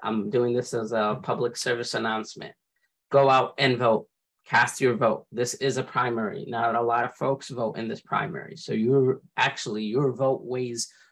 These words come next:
way more than it usually does in general elections. Uh, in the tenth district, and I'm sharing my screen again for those who are on Facebook, in the tenth district, we do have a very hot race,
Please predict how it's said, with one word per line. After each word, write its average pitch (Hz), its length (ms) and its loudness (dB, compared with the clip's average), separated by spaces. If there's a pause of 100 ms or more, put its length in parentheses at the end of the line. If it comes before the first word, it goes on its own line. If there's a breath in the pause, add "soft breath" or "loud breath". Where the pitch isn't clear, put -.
(180 soft breath)
way 143 400 4
more 127 460 2 (240)
than 123 260 -2
it 120 120 -2
usually 120 500 -4
does 113 500 -2
in 117 180 -8
general 110 440 -2
elections. - 720 -4 (380)
Uh, 113 280 6
in 185 220 6
the 185 160 4
tenth 175 360 0
district, 127 480 -4
and 123 140 0
I'm 120 120 -2
sharing 131 380 0
my 120 160 -4
screen 156 360 -2
again 127 420 -2 (300)
for 120 120 -2
those 123 200 0
who 123 140 -2
are 113 140 2
on 107 140 -2
Facebook, 165 520 -2 (1000)
in 151 160 0
the 160 120 0
tenth 160 340 -4
district, - 440 -12
we 123 100 -10
do 139 140 -6
have 135 340 -4
a 123 140 -4
very 170 580 4
hot 139 320 0
race, 120 420 -4